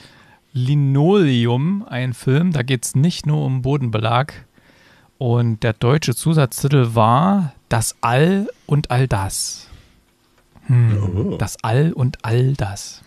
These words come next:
Speaker 1: Hm. Ähm, ja, machen wir weiter. Ein Heimkinofilm, Disney Plus, neu erschienen. No One Will Save You. Ähm, ich hab einen Film im Sky Store mir geklickt,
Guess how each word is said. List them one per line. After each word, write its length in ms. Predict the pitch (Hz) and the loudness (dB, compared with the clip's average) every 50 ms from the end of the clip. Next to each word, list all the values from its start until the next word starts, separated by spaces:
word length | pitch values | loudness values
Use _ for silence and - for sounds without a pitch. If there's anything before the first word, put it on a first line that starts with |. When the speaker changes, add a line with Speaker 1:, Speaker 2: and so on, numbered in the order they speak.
| - | -10
Speaker 1:
Hm. 240 | - 120 107 104 92 - - - - - - - - - - - - - - _ - | -6 -6 -4 -4 -6 -8 -14 -20 -20 -18 -18 -18 -18 -16 -16 -16 -18 -18 -18 _ -4
Ähm, 920 | 131 131 139 147 147 143 147 147 143 143 143 135 127 127 123 127 123 120 117 | 0 2 4 4 4 4 4 4 4 4 4 2 2 2 2 2 2 2 0
ja, 640 | 110 113 107 113 117 113 113 110 107 104 101 101 95 98 | 0 0 0 0 0 0 0 0 0 -2 -2 -4 -4 -6
machen 240 | 113 117 120 127 | -4 -2 0 2
wir 140 | 127 120 107 | 2 2 2
weiter. 320 | 104 117 127 127 104 101 - - - - - - - - - _ _ - | 2 2 2 2 0 -2 -4 -8 -18 -20 -20 -20 -20 -20 -20 _ _ -6
Ein 880 | - 117 120 120 123 123 127 123 123 123 120 120 117 117 117 113 110 104 - _ _ _ - | -2 0 2 2 2 2 2 2 2 0 0 0 0 0 -2 -2 -4 -6 -10 _ _ _ -6
Heimkinofilm, 840 | - 156 170 156 - 147 151 147 135 - - 147 160 185 220 240 240 - - - _ - | -4 -4 -4 -2 -2 -2 -2 -2 -2 -4 -2 -2 0 0 -2 -4 -6 -10 -16 -14 _ -6
Disney 240 | 147 - 160 147 | -4 -2 -2 -4
Plus, 360 | 143 - - 156 185 - - - | -4 -4 -4 -2 -2 -2 -2 0
neu 140 | 127 135 | 0 0
erschienen. 600 | 156 147 135 - - - 151 170 185 190 202 196 - _ _ _ _ _ _ _ _ _ _ _ _ - | 0 0 -2 -2 0 0 2 4 4 2 2 0 -4 _ _ _ _ _ _ _ _ _ _ _ _ -6
No 320 | - 120 117 127 139 160 175 | -4 0 0 2 2 2 2
One 340 | 175 156 139 139 143 139 131 | 2 2 2 2 0 0 0
Will 160 | 127 127 123 | 0 -2 -2
Save 380 | 120 - - 104 117 139 139 - - | -4 -4 -6 -4 -4 -4 -6 -6 -4
You. 340 | 113 104 107 131 156 156 156 147 - _ _ _ _ _ _ _ _ _ _ _ _ _ - | -2 -2 0 2 2 0 0 -2 -6 _ _ _ _ _ _ _ _ _ _ _ _ _ -6
Ähm, 440 | - 117 113 117 120 117 113 117 131 | -2 0 0 2 2 2 2 0 0
ich 160 | - 165 - - | -2 -2 0 0
hab 220 | 131 - - - | -2 -2 -4 -6
einen 220 | - 117 113 120 117 | -4 -2 -2 -2 -4
Film 320 | - - - 143 143 143 | -4 -2 0 0 0 0
im 140 | 151 120 110 | -2 -4 -4
Sky 460 | - - - - - 107 107 135 156 | -4 -6 -6 -4 -2 -2 0 0 -2
Store 380 | 156 - - - 139 135 143 151 | -2 -4 -6 -6 -4 -4 -2 -2
mir 180 | 139 139 143 | -2 -2 -2
geklickt, 600 | 139 139 131 - - - 160 156 - - - - | -4 -6 -10 -12 -10 -8 -8 -8 -10 -14 -20 -20